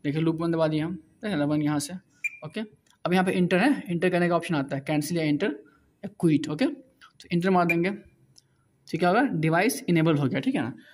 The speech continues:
तो इस तरह से आप डिवाइस को डिसेबल करें और फिर आप उसका डेटा रखेंगे ताकि उसको इनेबल भी कर सकें, ठीक है। तो ये प्रोसेस था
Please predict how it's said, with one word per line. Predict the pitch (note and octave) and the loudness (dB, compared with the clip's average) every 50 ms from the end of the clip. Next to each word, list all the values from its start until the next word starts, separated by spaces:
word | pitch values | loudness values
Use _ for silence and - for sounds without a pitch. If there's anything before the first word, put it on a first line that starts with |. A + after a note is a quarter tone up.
| - _ _ - | -20 _ _ -4
तो | F3 | -2
इस | G3 A3+ A#3 | -2 0 0
तरह | C4 B3 | 0 0
से | B3+ C4 C4 | 2 2 2
आप | A3+ A#3 A#3+ - - - _ - | 2 2 2 0 -8 -14 _ -4
डिवाइस | E3 F3 F3+ F#3 F#3+ G3 F#3+ - | -2 2 4 4 4 4 2 -2
को | - A3+ A3+ G#3+ - - - - E3 | -6 -6 -6 -6 -8 -12 -12 -10 -10
डिसेबल | D3+ C#3+ E3+ E3 E3 F#3+ F#3+ F#3+ A#3+ B3+ B3+ | -4 -2 -2 2 4 4 4 4 2 0 0
करें | B3 A3+ G#3 G#3 G#3+ B3 C#4+ C#4+ - - - | 0 0 0 2 2 0 -2 -2 -4 -2 0
और | D#3+ D#3+ | 0 0
फिर | D#3+ - - A#3+ B3 A#3+ - | -2 -4 -4 -4 -4 -2 0
आप | E3+ F3+ F#3 - - - | 0 0 0 -2 -6 -8
उसका | A3 - - - A3 | -8 -6 -2 -2 2
डेटा | F#3 F3+ F#3 A3+ | 2 4 4 4
रखेंगे | A3+ G#3+ G3+ G#3 A3+ A3+ G#3+ A3 | 4 4 2 2 0 -2 -2 0
ताकि | A3 G#3+ G3 G3+ G#3+ | 0 -2 -2 -2 -4
उसको | G#3 G3+ - A3 | -4 -2 0 0
इनेबल | F#3+ F3 F3+ F#3+ G3 | 2 2 4 4 4
भी | F#3+ G3 F#3+ | 4 4 2
कर | F3+ D3 | 2 0
सकें, | - - B2+ C#3+ | -2 -4 -4 -2
ठीक | D#3 A#3 A3+ | 0 0 0
है। | F3+ - - - _ _ _ _ - _ - _ _ | 0 -2 -4 -10 _ _ _ _ -20 _ -20 _ _
तो | - F#3+ | 0 0
ये | G#3 A3 | 0 2
प्रोसेस | G#3+ - E3+ F3 F3+ D#3 - | 2 0 0 2 0 -2 -2
था | - - B2+ A#2 | -4 -8 -10 -12